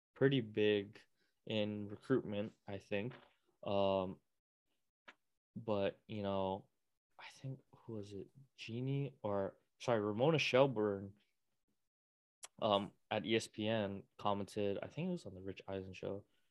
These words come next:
that, like, th-, no one knows what the Lakers <laughs> are doing with their front office, like, with their coaching hires. Like, um,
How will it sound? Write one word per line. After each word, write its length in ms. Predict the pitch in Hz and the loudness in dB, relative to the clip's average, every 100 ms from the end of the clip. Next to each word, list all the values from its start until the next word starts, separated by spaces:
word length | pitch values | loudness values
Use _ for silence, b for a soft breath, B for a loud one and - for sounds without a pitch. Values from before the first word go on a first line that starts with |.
| _ - | _ -4
that, 240 | 101 95 - | -2 0 -2
like, 260 | 95 90 - _ _ _ _ _ _ _ _ _ _ - 123 | -4 -4 -8 _ _ _ _ _ _ _ _ _ _ -16 -12
th-, 140 | 104 | -2
no 180 | 131 156 | 8 10
one 200 | 214 143 | 10 12
knows 240 | 165 160 | 10 10
what 120 | 127 | 8
the 80 | 120 | 4
Lakers 320 | 120 127 139 | 4 4 8
<laughs> 20 | - | 8
are 40 | |
doing 420 | 147 - 214 160 190 | 10 10 12 12 12
with 140 | 185 | 12
their 120 | 185 | 10
front 260 | 139 165 160 | 12 12 12
office, 440 | 139 147 120 117 | 10 10 6 4
like, 220 | 120 110 - - - | 4 4 0 -20 2
with 140 | 147 151 | 4 6
their 140 | 143 | 4
coaching 380 | - 147 180 185 | 6 4 4 0
hires. 380 | 208 262 294 147 | 2 2 2 6
Like, 240 | 120 120 _ _ _ - | 4 4 _ _ _ 0
um, 540 | 113 110 107 107 110 | 4 6 6 2 -2